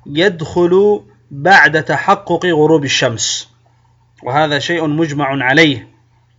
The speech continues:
وممن نقل الإجماع ابن حزم رحمه الله في مراتب الإجماع، وابن عبد البر في الاستذكار، وكثير من أهل العلم. وكذلك هذا ما يتعلق بدخول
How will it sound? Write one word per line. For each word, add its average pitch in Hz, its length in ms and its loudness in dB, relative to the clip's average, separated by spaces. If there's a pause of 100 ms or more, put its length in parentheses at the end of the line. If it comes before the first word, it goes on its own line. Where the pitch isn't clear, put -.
(140)
وممن 139 460 -4
نقل 160 300 -2
الإجماع 135 640 -2 (280)
ابن 139 260 -4
حزم 135 440 0
رحمه 135 420 -4
الله 147 260 0
في 151 180 -6
مراتب 139 460 -2
الإجماع، 147 680 -2 (300)
وابن 170 320 0
عبد 151 280 0
البر 147 280 2
في 147 120 -6
الاستذكار، 160 840 0 (280)
وكثير 208 520 2
من 156 160 0
أهل 147 240 0
العلم. 127 400 2 (680)
وكذلك 208 960 4 (960)
هذا 202 260 4
ما 208 180 4
يتعلق 196 540 2
بدخول 175 760 2